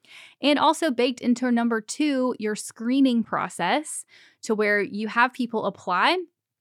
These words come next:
They go through a process where you're testing their skills. You're asking them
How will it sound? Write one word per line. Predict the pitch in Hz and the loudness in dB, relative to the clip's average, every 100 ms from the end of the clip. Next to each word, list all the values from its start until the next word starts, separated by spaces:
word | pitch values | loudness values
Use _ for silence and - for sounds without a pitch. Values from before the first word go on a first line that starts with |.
| _ _ - | _ _ -2
They | 226 | -2
go | 196 214 247 | 0 0 0
through | 269 | 0
a | 226 | -2
process | - 202 214 320 330 | -2 -6 0 0 0
where | 233 | -2
you're | 214 208 | -4 -6
testing | - 208 214 - 240 214 | -4 -4 -2 -2 -2 -2
their | 190 | -4
skills. | - - 175 269 320 226 | -6 -6 -2 0 -2 -4
You're | 208 | -2
asking | 170 190 - 226 214 | 0 -2 -2 -4 -2
them | 214 208 214 | -2 -2 -4